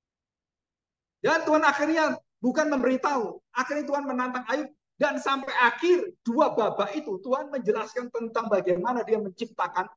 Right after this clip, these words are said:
Yang kedua, bagaimana dia sedang berurusan dengan seluruh kehidupan yang baik. Dan yang ketiga, Tuhan tidak menjawab Ayub, "Mengapa kamu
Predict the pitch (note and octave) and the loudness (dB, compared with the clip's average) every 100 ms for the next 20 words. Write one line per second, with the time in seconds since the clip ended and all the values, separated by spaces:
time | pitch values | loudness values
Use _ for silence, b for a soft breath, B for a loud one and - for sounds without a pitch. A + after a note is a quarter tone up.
0 | _ - G#3 G3 - B3+ F#3+ - - - | _ -2 0 0 0 2 2 0 -8 0
1 | G3+ F#3+ G3 G3 A3 C#4 - G3+ G#3+ - | 2 4 2 2 0 0 0 2 2 2
2 | - - - C4 B3+ B3 G3+ A#3 B3 A3+ | -4 -14 -2 0 0 0 -4 -4 -4 -4
3 | A#3 G#3+ G#3+ G3+ F#3+ A3 D4+ D#4 D4+ C4 | -4 -4 -6 -8 -8 -8 -10 -16 0 4
4 | G#3 - - A3+ G#3+ F3+ D3+ C3+ - - | 4 2 -4 -4 -4 -4 -4 0 0 -2
5 | _ _ _ _ _ _ _ _ _ _ | _ _ _ _ _ _ _ _ _ _
6 | _ _ _ _ _ _ G3 B3 D4 - | _ _ _ _ _ _ 2 4 2 -6
7 | _ _ G#3 G3+ F#3 F#3+ F#3+ F3+ E3+ - | _ _ 0 0 2 0 2 2 2 -6
8 | - - E3 F3+ F3 - C4+ - C4 C4 | -12 -6 0 0 0 0 0 4 4 4
9 | - B3+ F#3+ F#3+ F3+ F3+ F#3+ F#3 - _ | 0 0 2 2 2 0 0 -2 -6 _
10 | _ F#3 F#3 A3+ A3 F#3 F#3 F3+ D#3+ | _ -6 0 2 2 0 -2 -4 -10